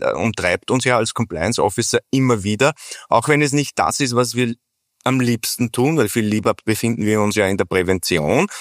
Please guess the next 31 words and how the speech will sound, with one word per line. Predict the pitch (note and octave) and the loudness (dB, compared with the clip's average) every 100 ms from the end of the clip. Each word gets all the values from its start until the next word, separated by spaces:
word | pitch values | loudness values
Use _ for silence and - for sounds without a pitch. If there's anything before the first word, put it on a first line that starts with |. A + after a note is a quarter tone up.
| - _ | -18 _
Aber | F#2 A#2 | 0 0
das | A2+ | 2
Thema | A#2 B2 | 2 2
Investigation | G#2 A#2 G#2+ A#2 A2+ G#2+ E2+ F#2 A2+ | 2 0 0 0 -2 -2 0 0 0
ist | - A2 | -2 -2
ein | G2 | 0
sehr | G2 | -2
heikles | F2+ D#2 G#2+ - | -2 -2 -2 -2
Thema, | F#2+ G2 | 0 0
ein | F#2 | 0
sehr | G#2 F#2+ | 0 0
wichtiges | F#2+ - F2+ E2+ - | -4 -2 -4 -2 -2
Thema. | F2 E2+ B2 - - - - | 0 2 0 -2 -12 -6 -2
Und | A#2+ | 0
ich | A2+ | 0
hab, | A#2 - _ _ _ | -2 -4 _ _ _
ich | - | -2
hab | B2+ - | 0 0
das | C3 | 0
große | - C#3+ - C#3+ | 0 0 -2 -4
Glück, | G2+ B2 - - - G#2+ | 0 0 -2 -10 -4 0
einen | A#2+ A#2+ | 2 2
Experten | - - G2 C#3+ A#2+ | -2 0 0 0 0
bei | G#2 | 0
mir | G2 F#2 | 2 2
zu | - F2+ | 0 0
haben | D#2+ F2+ A2+ | 0 0 0
beim | G#2 G2 | -2 0
Thema | F#2+ G#2 - | 0 0 0
Internal | G#2+ G#2 G2 G2+ | -2 0 0 2
Investigations. | F#2+ G2 F#2 G#2+ F2+ F2 - B2 | 0 0 -2 -4 -2 -2 0 -2